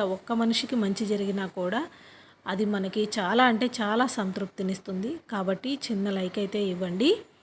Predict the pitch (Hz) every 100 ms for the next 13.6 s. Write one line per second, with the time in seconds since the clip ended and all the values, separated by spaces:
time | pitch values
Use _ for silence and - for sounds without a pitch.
0 | _ _ _ _ _ - 214 214 220 214
1 | 202 185 220 202 165 175 175 180 175 170
2 | 185 339 453 - _ _ _ _ _ 240
3 | 240 277 - 240 - 247 269 269 233 208
4 | 196 214 220 220 349 - - _ _ _
5 | _ _ _ - 220 - - 285 247 226
6 | 294 262 196 196 214 226 220 - 226 226
7 | 214 220 220 220 214 220 220 339 427 220
8 | 220 240 233 254 262 262 254 220 233 240
9 | 233 233 226 208 233 233 233 226 214 208
10 | 202 220 220 214 214 220 339 269 190 190
11 | 202 269 - 233 196 214 226 233 277 392
12 | 190 190 185 185 196 208 190 180 180 226
13 | 233 220 214 214 214